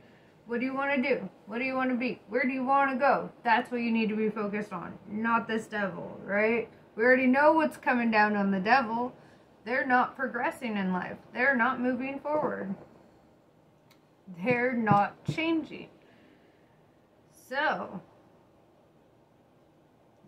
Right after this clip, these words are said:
love yourself. Respect yourself enough to set down that wand. See how that wand's behind him? See how it's behind him? He ain't touching that wand.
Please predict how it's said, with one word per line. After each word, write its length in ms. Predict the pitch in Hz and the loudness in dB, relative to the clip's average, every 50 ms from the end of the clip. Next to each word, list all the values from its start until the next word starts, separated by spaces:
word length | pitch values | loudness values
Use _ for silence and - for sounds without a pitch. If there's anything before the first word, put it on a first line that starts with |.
| - | -14
love 280 | 180 190 214 254 277 294 | -8 -6 -4 -4 -4 -2
yourself. 460 | 311 294 262 - - - - - - - - - - - - - - | -2 -2 -4 -4 -8 -12 -14 -14 -16 -20 -20 -20 -20 -20 -20 -16 -10
Respect 560 | 196 214 226 - - - 247 254 277 254 - | -6 -6 -6 -6 -6 -6 -6 -6 -6 -8 -10
yourself 440 | 262 277 254 - 247 240 247 247 233 | -12 -10 -8 -4 -4 -2 -2 -4 -4
enough 360 | 220 214 208 202 196 202 202 - - - - - - - - - - _ _ - _ _ _ _ _ _ _ _ _ _ _ - | -6 -4 -2 -2 -2 -4 -6 -8 -14 -20 -20 -20 -20 -20 -20 -20 -20 _ _ -20 _ _ _ _ _ _ _ _ _ _ _ -20
to 80 | 190 | -20
set 320 | - - - 214 247 240 - | -18 -14 -10 -8 -8 -8 -4
down 280 | 254 277 294 302 302 | -2 -2 -2 -2 0
that 240 | 302 320 320 262 247 | 0 0 0 2 2
wand. 500 | 269 277 262 262 254 254 254 262 262 254 - - - - - - - - - - _ _ _ _ _ _ _ _ - | 2 4 4 6 4 4 2 0 -4 -8 -12 -16 -20 -20 -20 -20 -20 -20 -20 -20 _ _ _ _ _ _ _ _ -12
See 100 | 208 220 | -6 -2
how 160 | 240 240 226 | -2 0 0
that 180 | 240 247 240 233 | 2 0 2 2
wand's 320 | 247 247 254 254 262 240 | 4 2 2 2 0 -4
behind 500 | - 240 254 254 254 247 247 254 262 269 | -6 -4 -2 0 0 0 0 -2 -2 -2
him? 300 | 302 294 285 302 311 330 - - - - - - - | -2 -2 -2 -2 -4 -6 -8 -12 -20 -20 -20 -20 -12
See 120 | 226 226 | -6 -2
how 160 | 240 240 247 | 0 0 0
it's 140 | 262 262 262 | 0 -4 -6
behind 440 | - 285 302 311 311 302 311 320 320 | -8 -6 -2 -2 0 0 0 -2 -4
him? 180 | 339 339 359 - - - - - - | -4 -6 -6 -10 -12 -18 -20 -16 -12
He 80 | 240 | -8
ain't 220 | 262 285 302 294 - | -8 -6 -8 -6 -4
touching 340 | 349 359 349 - 370 320 | -4 -4 -4 -4 -2 0
that 240 | 311 277 247 208 185 | 2 2 2 2 2
wand. 320 | 202 202 185 165 147 - | 0 0 0 -2 -4 -8